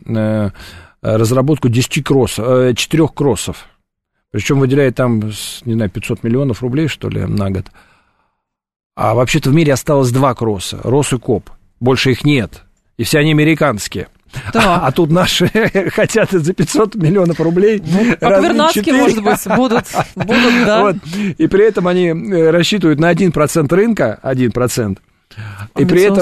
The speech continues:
Speaker 2: Амбициозно.
Speaker 1: они гордо говорят, что они произвели, м, э, в прошлом году сто девяносто тысяч, э, бройлерного яйца. Но с учётом того, что в России потребляется около пяти миллиардов, э, бройлерного яйца, то как, э, а произвели сто, сто девяносто тысяч,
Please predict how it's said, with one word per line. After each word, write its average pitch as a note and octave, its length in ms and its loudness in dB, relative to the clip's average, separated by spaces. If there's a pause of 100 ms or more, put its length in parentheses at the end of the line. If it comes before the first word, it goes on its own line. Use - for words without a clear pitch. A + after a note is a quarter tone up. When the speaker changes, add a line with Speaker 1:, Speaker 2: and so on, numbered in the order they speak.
Speaker 2:
Амбициозно. D3+ 100 0
Speaker 1:
они F3 160 0
гордо E3 320 2
говорят, D3 260 2
что - 180 0
они D#3+ 160 2
произвели, C#3+ 840 2
м, A#2 300 -2
э, A2+ 280 0
в G#2 40 -4
прошлом C#3 400 0
году C3 240 2
сто C#3 180 -2
девяносто C3+ 500 0
тысяч, C3 340 2
э, A#2 400 2
бройлерного A#2+ 580 0
яйца. E3+ 480 0 (380)
Но A#2+ 80 0
с - 80 -4
учётом D3+ 220 -2
того, D#3 200 2
что C#3 140 -4
в C3 80 0
России D3 320 0
потребляется C3 680 0
около A#2+ 160 -4
пяти C#3 260 -2
миллиардов, E3+ 680 2
э, A2+ 180 -6
бройлерного G#2+ 480 -2
яйца, G#2+ 360 -6
то A#2 140 -8
как, C#3+ 260 -4 (480)
э, A2+ 60 -4
а A#2+ 480 2 (120)
произвели C#3+ 320 2
сто, C3 280 0
сто C3+ 180 -6
девяносто C3 440 -2
тысяч, D3+ 460 -6